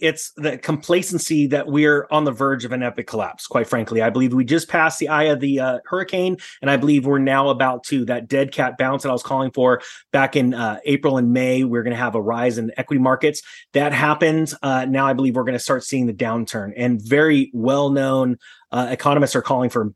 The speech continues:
big downturns in the S and P and Dow Jones, things like that. And the way America goes right now, the world goes.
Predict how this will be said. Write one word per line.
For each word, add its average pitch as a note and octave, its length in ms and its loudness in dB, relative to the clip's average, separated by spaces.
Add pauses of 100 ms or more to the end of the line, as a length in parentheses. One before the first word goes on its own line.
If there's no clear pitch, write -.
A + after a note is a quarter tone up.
big D3 300 2
downturns A2 640 -2
in C3+ 120 -2
the C#3+ 120 2
S C#3+ 180 0
and B2+ 140 2
P A#2+ 340 0
and G#2+ 140 -2
Dow A#2+ 240 2
Jones, A2+ 240 -2
things G#2+ 160 -6
like G#2 140 -8
that. F3 280 2 (240)
And E3 100 2
the F3 80 4
way E3 280 4
America D3 420 2
goes C3+ 480 2
right C#3 260 0
now, D3+ 280 -2
the C#3+ 80 0
world E3 320 -2
goes. G2+ 480 -6